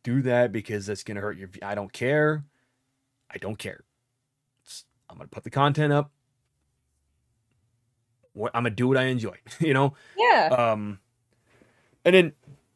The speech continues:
Speaker 1: yeah, the, the podcasts are still gonna be Mondays, and if there's ever a time where we don't have one, I'm obviously gonna say, like I said before, I'm gonna put that little piece of, uh,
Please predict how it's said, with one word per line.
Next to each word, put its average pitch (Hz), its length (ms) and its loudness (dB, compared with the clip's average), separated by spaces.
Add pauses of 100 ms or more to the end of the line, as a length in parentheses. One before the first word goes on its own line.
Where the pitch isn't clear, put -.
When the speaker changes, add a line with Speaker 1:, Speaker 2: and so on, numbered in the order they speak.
(180)
Speaker 1:
yeah, 160 200 8
the, 117 160 -2 (100)
the 120 280 2 (840)
podcasts 117 380 0
are - 40 -10
still 135 140 -2
gonna 143 140 -2
be 170 80 -4
Mondays, 113 520 -6 (120)
and 117 160 -4
if 101 60 -8
there's 104 160 -8
ever 117 280 -2
a 113 80 -6
time 113 260 -10
where 120 100 -8
we 120 120 -6
don't 135 180 -6
have 101 340 -12
one, 123 280 -8 (160)
I'm 90 120 -20
obviously 98 280 -16
gonna 107 180 -10
say, 98 280 -12 (160)
like 107 160 -8
I 107 40 -8
said 110 160 -8
before, 110 200 -10
I'm 110 60 -8
gonna 110 100 -6
put - 200 -10
that 123 140 0
little 123 280 0 (440)
piece 143 320 0
of, 113 240 -2
uh, 101 320 0